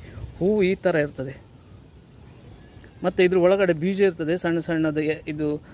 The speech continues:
ಅಗಸೆ ಬೀಜದ ಹಾಗಿರ್ತದೆ. ನೋಡಿ, ಇದು ನೋಡೋದ್ರಿಂದನೇ ಒಂಥರ ಶುಭ ಇರ್ತದೆ.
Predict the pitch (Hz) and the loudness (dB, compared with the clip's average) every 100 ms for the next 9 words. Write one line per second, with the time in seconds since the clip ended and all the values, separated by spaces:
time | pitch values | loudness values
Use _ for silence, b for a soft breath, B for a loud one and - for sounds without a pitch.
0 | B B 151 170 180 180 160 143 135 135 | B B -2 0 2 2 2 0 -2 -2
1 | 127 123 131 170 233 - - - - - | -4 -6 -4 -4 -6 -12 -20 -20 -20 -20
2 | - - - - - - - - - - | -20 -20 -20 -20 -20 -20 -20 -20 -20 -20
3 | - - - - - - - - - - | -20 -20 -20 -20 -20 -20 -20 -20 -20 -20
4 | - - - - - - 139 143 147 139 | -20 -20 -20 -20 -18 -10 -6 -2 0 2
5 | 170 180 175 175 175 190 160 151 160 160 | 4 2 2 0 0 -2 -2 -2 -2 -2
6 | - - 139 170 160 156 151 | -6 -6 0 0 0 -4 -8